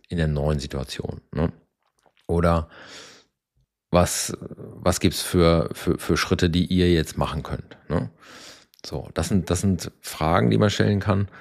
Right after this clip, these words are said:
damit die Personen dann wieder, wieder über der Linie kommen, ne? Oder selbst wenn jetzt das Kind in den Brunnen gefallen ist mit irgendwas, okay, der ist super blöd gelaufen und so, aber was können wir denn wenigstens daraus lernen, ne? Also was ist sozusagen das Gute im Schlechten? Und das Ziel ist dabei,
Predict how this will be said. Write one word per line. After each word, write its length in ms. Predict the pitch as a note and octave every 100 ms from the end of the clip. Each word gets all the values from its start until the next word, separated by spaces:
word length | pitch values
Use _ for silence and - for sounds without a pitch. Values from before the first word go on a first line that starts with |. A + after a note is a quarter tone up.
| - - - _ -
damit 240 | E2+ F2+
die 80 | F#2
Personen 500 | E2+ E2 D#2+ E2 E2+
dann 200 | D#2+ D#2
wieder, 420 | D#2+ D#2+ D#2 - -
wieder 180 | - D#2
über 200 | D#2+ D#2+
der 100 | D2+
Linie 300 | C#2+ D2 C#2+
kommen, 240 | - -
ne? 100 | F2
Oder 220 | G2 G#2 F2+
selbst 240 | F#2+ -
wenn 260 | F2 E2 D2+
jetzt 180 | -
das 220 | - - -
Kind 240 | G2 F#2+
in 120 | E2
den 40 | D#2+
Brunnen 260 | F2+ A2+
gefallen 320 | G#2 - G#2
ist 120 | G2 F#2
mit 80 |
irgendwas, 360 | F2+ F#2+ F#2 F#2
okay, 360 | - - G2 F#2 - - - -
der 60 |
ist 40 | E2+
super 200 | F#2+ F#2+
blöd 240 | E2 F2
gelaufen 380 | D#2+ D#2+ F2 -
und 60 | D#2
so, 140 | -
aber 140 | D#2
was 180 | F2 -
können 160 | - F#2
wir 60 |
denn 180 | F2 E2
wenigstens 380 | F2+ F#2 E2+ F2
daraus 360 | E2 D#2 D#2+ -
lernen, 420 | C#2+ D2 C#2+ C#2
ne? 120 | -
Also 200 | E2 D#2+
was 120 | F2+
ist 40 | -
sozusagen 240 | F2 F2+
das 160 | E2 -
Gute 200 | F#2 E2+
im 120 | E2
Schlechten? 440 | - - - -
Und 160 | - -
das 360 | D#2+ - - -
Ziel 260 | - G#2 A#2
ist 120 | A#2
dabei, 300 | A2 A2